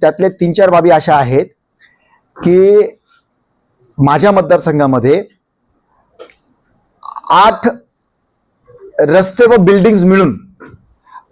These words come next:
जवळपास चार कोटी सत्तर लाख रुपयाच्या आसपास कामे फक्त प्लिंथ लेवलला केली, सगळ्या शाळा खुल्या झाल्या, असं पूर्ण बिल्स रेकॉर्ड केले.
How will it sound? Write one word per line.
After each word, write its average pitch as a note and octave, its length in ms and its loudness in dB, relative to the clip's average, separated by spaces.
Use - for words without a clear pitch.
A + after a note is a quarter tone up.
जवळपास F#3+ 680 0
चार F#3 280 2
कोटी G3 300 -4
सत्तर E3 360 -4
लाख E3+ 220 0
रुपयाच्या D#3+ 420 -2
आसपास C#3+ 560 -2
कामे G#3+ 460 -2
फक्त G3 360 -2
प्लिंथ A3 520 -2
लेवलला A3 340 4
केली, A3+ 640 -2
सगळ्या C4+ 440 0
शाळा G3 320 2
खुल्या F3 240 2
झाल्या, D3 340 2
असं F3+ 220 0
पूर्ण G#3+ 340 0
बिल्स E3+ 360 0
रेकॉर्ड F#3 300 0
केले. F#3 240 -2